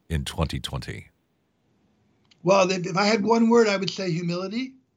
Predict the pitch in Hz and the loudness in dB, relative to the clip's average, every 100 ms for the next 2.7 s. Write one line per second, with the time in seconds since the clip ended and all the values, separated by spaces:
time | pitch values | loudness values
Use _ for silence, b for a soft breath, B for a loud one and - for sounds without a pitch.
0 | _ _ _ 76 73 76 160 - 196 - | _ _ _ -14 -8 -8 -8 -6 -6 -4
1 | 175 175 185 185 180 165 165 175 180 175 | -2 0 -2 -4 -4 -2 -2 -2 0 0
2 | 190 - 196 190 170 156 | 0 0 0 2 4 4